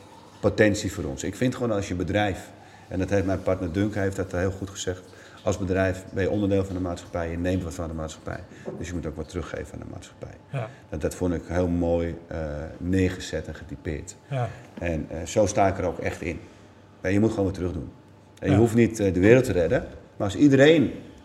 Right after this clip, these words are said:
Speaker 1: wat terug doet, dan gaat het al heel snel een stukje beter.
Speaker 2: Nee.
Speaker 1: En vooral onze bezoekers, onze, onze jongere doelgroep, ja, die weten het. Die,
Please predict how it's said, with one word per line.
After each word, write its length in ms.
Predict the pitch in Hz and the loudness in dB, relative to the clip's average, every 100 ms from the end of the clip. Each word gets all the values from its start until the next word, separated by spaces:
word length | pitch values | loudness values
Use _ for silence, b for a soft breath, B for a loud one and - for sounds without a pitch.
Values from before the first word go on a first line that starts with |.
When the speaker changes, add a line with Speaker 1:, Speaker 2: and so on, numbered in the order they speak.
| - - | -20 -8
Speaker 1:
wat 140 | 98 92 | -4 0
terug 200 | 98 87 | 0 0
doet, 180 | 131 - | -2 -4
dan 100 | 156 | -8
gaat 140 | 160 | -6
het 100 | 139 | -4
al 60 | 135 | -2
heel 160 | 135 | -2
snel 260 | 127 131 127 | -2 -4 -4
een 60 | 123 | -6
stukje 240 | - - | -10 -6
beter. 320 | 107 123 - - B B | -6 -6 -10 -16 B B
Speaker 2:
Nee. 180 | 135 127 | -4 2
Speaker 1:
En 220 | 110 101 - - | 4 4 2 -8
vooral 300 | - 117 135 | 6 8 10
onze 220 | 131 117 | 8 4
bezoekers, 480 | 104 98 127 123 98 | 0 4 4 2 -2
onze, 260 | - 104 101 | -2 -4 -2
onze 240 | 110 101 | 0 2
jongere 280 | 110 110 98 | 4 4 2
doelgroep, 440 | 107 120 95 95 - B B B B | 2 0 0 -4 -6 B B B B
ja, 100 | - - | -12 -4
die 140 | 117 104 | 0 8
weten 340 | 110 117 110 | 8 8 4
het. 200 | 98 95 | 0 0
Die, 180 | 107 | -2